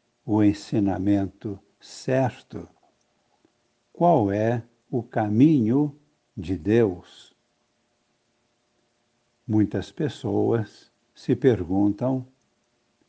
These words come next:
"Como posso saber quem é o anticristo?" É preciso saber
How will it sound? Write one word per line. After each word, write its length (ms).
"Como 300
posso 720
saber 680
quem 400
é 300
o 280
anticristo?" 1200
É 100
preciso 1120
saber 840